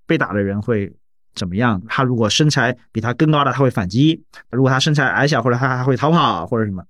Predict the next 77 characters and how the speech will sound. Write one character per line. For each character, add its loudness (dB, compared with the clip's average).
这 2
种 4
社 2
会 2
上 2
的 0
因 2
果 -4
关 -10
系， -8
就 2
是 0
一， -6
如 0
果 4
他， 0
你 0
对 2
世 2
界 4
的 2
模 2
拟， 4
就 0
一 0
个 2
是 -2
physical 0
simulator， 0
一 -10
个 0
是 0
叫 -2
做 0
social， 0
<laughs> 0
这 2
个， 0
这 0
个 0
simulator 4
吧。 -6
就 0
这 0
所 2
有 4
的 0
这 2
些 4
东 2
西， 4
其 0
实 -2
都 2
是 -2
说 -2
你 -2
是 -6
不 -8
是 -4
能 -4
够 -2
构 -2
建 -2
一 -12
个 -4
可 -12
信 -2
的 0
真 -2
实 -2
的 -6
世 -4
界 -4
的 -8
反 -14
应。 0